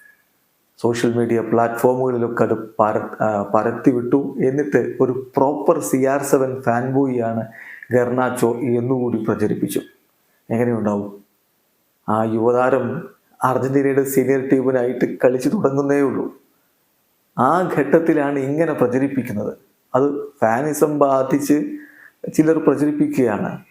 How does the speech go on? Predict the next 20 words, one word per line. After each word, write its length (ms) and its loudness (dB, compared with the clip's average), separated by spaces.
പക്ഷെ 180 2
അത് 120 2
ആ 200 2
താരത്തിൻ്റെ 880 2
ഭാവിയെ 380 2
പോലും 400 2
ബാധിക്കുന്ന 640 2
തരത്തിലാവരുത്. 680 -2
ഗർനാച്ചോ 400 2
അവിടെ 160 2
കളിച്ചു 360 2
തുടങ്ങിയിട്ടേ 400 0
ഉള്ളൂ. 220 2
അത്തരം 280 0
ഒരു 100 0
ഘട്ടത്തിൽ 460 -2
അർജന്റീൻ 360 -2
ഫുട്ബോളിൻ്റെ 520 0
എല്ലാം 400 0
എല്ലാമായ 640 0